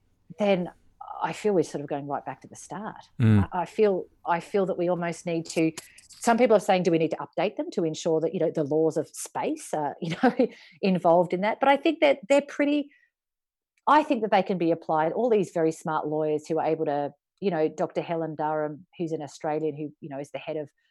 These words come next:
Speaker 1: law at the International Committee of the Red Cross in Geneva. I mean, she, the way in which she talks about this and is able to, um, you know, provide examples and case studies and, and really explain it in a way that makes complete sense. And I think it's,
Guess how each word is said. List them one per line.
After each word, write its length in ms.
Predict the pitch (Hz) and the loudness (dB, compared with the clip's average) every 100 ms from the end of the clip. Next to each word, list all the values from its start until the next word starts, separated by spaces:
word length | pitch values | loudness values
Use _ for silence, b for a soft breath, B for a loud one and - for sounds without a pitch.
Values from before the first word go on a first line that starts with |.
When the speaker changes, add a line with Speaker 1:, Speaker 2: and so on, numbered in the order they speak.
| _ _ - | _ _ -8
Speaker 1:
law 260 | 151 160 160 | -2 0 0
at 80 | |
the 200 | 147 151 147 _ | -2 -6 -6 _
International 480 | 160 143 147 - 160 | -16 -12 -12 -10 -12
Committee 180 | - 151 | -8 -8
of 60 | 143 | -6
the 60 | |
Red 180 | 147 147 | -6 -6
Cross 240 | - 151 151 | -8 -12 -12
in 80 | |
Geneva. 380 | 139 147 151 151 | -14 -8 -6 -6
I 60 | 143 | -6
mean, 140 | 147 | -8
she, 180 | - 185 | -10 -8
the 100 | 190 | -2
way 160 | 202 208 | 2 2
in 100 | 165 | 0
which 120 | 156 | -4
she 140 | 160 | -8
talks 280 | - 151 - | -8 -8 -8
about 200 | 135 139 - | -8 -8 -8
this 180 | 135 | -12
and 80 | 151 | -12
is 100 | 156 | -4
able 240 | 156 151 147 | -2 -2 -4
to, 200 | - 147 - _ _ _ _ - | -8 -8 -10 _ _ _ _ -6
um, 720 | 156 151 147 143 143 139 139 - - - _ _ - | 0 2 2 0 -6 -12 -16 -18 -20 -20 _ _ -6
you 100 | 180 | -4
know, 120 | 143 | -4
provide 380 | - 175 160 160 | -2 2 4 4
examples 440 | 143 151 147 156 | 2 -2 -4 -6
and 120 | 143 | -8
case 260 | - 147 147 | -8 -10 -8
studies 400 | - 147 147 143 | -6 -4 -2 -4
and, 240 | 139 139 - | -6 -8 -12
and 200 | 151 151 | -12 -4
really 300 | 190 196 165 | 0 2 0
explain 460 | - - 160 151 | -2 -6 -4 -2
it 80 | 151 | -4
in 80 | 151 | -6
a 40 | |
way 200 | 147 147 | -6 -4
that 160 | 147 - | -6 -8
makes 260 | 156 151 - - | -12 -16 -20 -16
complete 580 | - 185 _ - 247 - | -12 -12 _ -8 -6 -6
sense. 480 | - 156 120 - _ _ b b b b | -10 -12 -12 -16 _ _ b b b b
And 100 | 240 | -6
I 200 | 240 294 | -2 -2
think 240 | 302 311 311 | -2 -2 -2
it's, 300 | - - | -6 -12